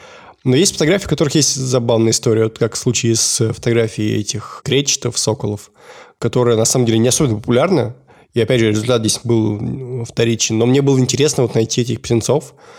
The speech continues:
увидеть это гнездо своими глазами, и, э, мне это очень запомнилось, это было клёво само по себе, то есть сам процесс получения этого кадра. Хотя сам кадр на выходе, ну, проходной, не он больше всех лайков собрал.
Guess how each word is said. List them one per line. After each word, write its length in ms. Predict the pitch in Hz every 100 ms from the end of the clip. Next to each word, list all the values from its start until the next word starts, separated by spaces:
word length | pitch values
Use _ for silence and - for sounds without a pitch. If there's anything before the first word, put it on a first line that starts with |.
| - - _
увидеть 380 | - 120 110 104
это 100 | -
гнездо 300 | 110 110 110
своими 220 | 107 113
глазами, 640 | 107 110 110 131 160 110 110
и, 440 | 110 110 107 107
э, 340 | 107 107 104 104
мне 220 | 110 135
это 140 | 131
очень 200 | 123 -
запомнилось, 540 | 120 - 139 151 120 -
это 120 | 117
было 220 | 113 113
клёво 420 | - 123 131 123
само 260 | - 113 110
по 80 | -
себе, 380 | - 107 101
то 200 | 98 -
есть 240 | 104 - - -
сам 200 | 117 107
процесс 280 | 107 117 107
получения 380 | 107 - 101
этого 160 | 101 107
кадра. 340 | - 98 98 - _ _ -
Хотя 280 | 127 -
сам 200 | 120 156
кадр 300 | 151 139 131
на 100 | 107
выходе, 360 | 110 127 - 110
ну, 600 | 117 202 147 110 110 110 _
проходной, 520 | 127 - 117 113 117
не 280 | 110 117 139
он 220 | 131 117
больше 160 | 110 -
всех 160 | -
лайков 260 | 104 101 -
собрал. 380 | - 104 101